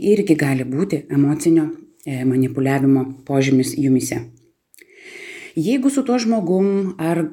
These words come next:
su tais žmonėmis, galbūt netgi, nes tai gali būti ir kolektyvas, pavyzdžiui,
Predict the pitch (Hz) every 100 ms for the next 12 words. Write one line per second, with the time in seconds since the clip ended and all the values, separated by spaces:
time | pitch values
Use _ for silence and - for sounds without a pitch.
0 | - - 147 156 151 139 123 127 294 440
1 | 160 127 123 120 123 123 123 117 131 -
2 | 131 127 123 123 120 123 135 123 117 117
3 | - - - 117 110 - 392 381 143 123
4 | 120 123 -